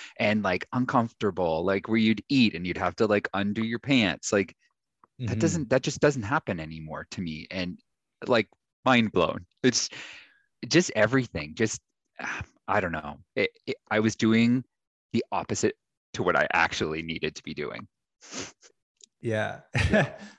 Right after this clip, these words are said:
Speaker 2: Well, it makes me happy to hear that 'cause,
Speaker 1: Mm-hmm.
Speaker 2: um, like I said, the proper type of nutrition, so eating whole food, plant-based, made a
Speaker 1: Yeah.
Speaker 2: huge difference.
Speaker 1: So big.
Speaker 2: And, um, I'm really happy that you stuck with it.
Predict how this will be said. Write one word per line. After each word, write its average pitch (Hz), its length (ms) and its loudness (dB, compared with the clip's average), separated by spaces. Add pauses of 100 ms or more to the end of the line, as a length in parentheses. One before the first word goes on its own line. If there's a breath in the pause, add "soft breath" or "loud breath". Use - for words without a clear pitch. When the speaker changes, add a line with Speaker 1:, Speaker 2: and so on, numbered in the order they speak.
(100)
Speaker 2:
Well, 127 280 -4
it - 40 -12
makes 143 220 -6
me 156 80 -6
happy 120 320 -2
to 98 140 0
hear 98 160 0
that 92 340 -2
'cause, 101 340 -4
Speaker 1:
Mm-hmm. 101 280 2
Speaker 2:
um, 92 240 -6 (320)
like 123 40 0
I - 20 2
said, 107 260 -2 (320)
the 120 120 -4
proper 117 380 -2
type 101 220 -4
of 101 80 -6
nutrition, 98 420 -6
so - 140 -10
eating 95 200 -4
whole 92 180 -6
food, - 220 -12
plant-based, 87 640 -8
made 90 220 0
a - 20 0
Speaker 1:
Yeah. 82 80 -4
Speaker 2:
huge - 280 -10
difference. 92 560 -8 (280 soft breath)
Speaker 1:
So - 240 0
big. 95 240 -2
Speaker 2:
And, 92 80 -6
um, 90 640 -4 (120)
I'm 131 180 0
really 147 220 4
happy 113 340 -2
that 101 400 -4 (920)
you 110 640 -2
stuck - 580 -4
with 104 160 -6
it. - 160 -10